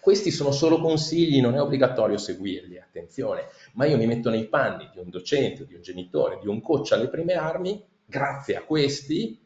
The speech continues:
si trovano, vi trovate già delle idee didattiche. In più ve le daremo anche noi, quindi se vi iscrivete non solo avrete la scatola con tutto il materiale dentro,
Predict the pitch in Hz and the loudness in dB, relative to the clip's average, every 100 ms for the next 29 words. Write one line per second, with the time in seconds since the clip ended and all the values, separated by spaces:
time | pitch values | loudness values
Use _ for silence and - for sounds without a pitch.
0 | _ _ - - 190 - 165 139 151 151 | _ _ -14 -6 -6 -4 -2 2 4 4
1 | 160 190 226 - 117 139 160 160 143 131 | 4 2 0 -8 -6 -2 2 2 2 0
2 | - 160 147 151 107 - - _ _ - | -2 -2 0 0 0 -8 -14 _ _ -6
3 | 160 156 156 147 143 131 131 131 - - | -2 2 2 2 2 2 2 0 -2 -6
4 | - - _ _ _ _ _ _ - - | -18 -20 _ _ _ _ _ _ -14 -2
5 | 208 220 208 233 285 151 143 170 117 104 | -2 0 0 0 2 2 6 6 6 2
6 | 98 - 87 - - _ - 135 - - | -2 -6 -8 -12 -18 _ -2 0 0 -2
7 | 175 143 135 - 175 165 117 - 165 202 | 0 2 2 0 -2 0 0 0 -4 -4
8 | - _ _ _ _ _ _ 117 104 - | -8 _ _ _ _ _ _ -4 -2 2
9 | 170 117 110 104 98 104 - 107 104 - | 2 4 0 0 -2 -2 -2 -4 -4 -2
10 | 98 90 80 - 101 90 92 92 - 104 | -2 -2 -6 -8 -8 -4 -4 -6 -10 -12
11 | - 104 95 85 - 92 95 98 - 117 | -6 0 0 0 -8 -12 -10 -6 0 2
12 | 110 160 131 120 139 143 190 202 | 2 0 0 -2 -2 0 -2 -4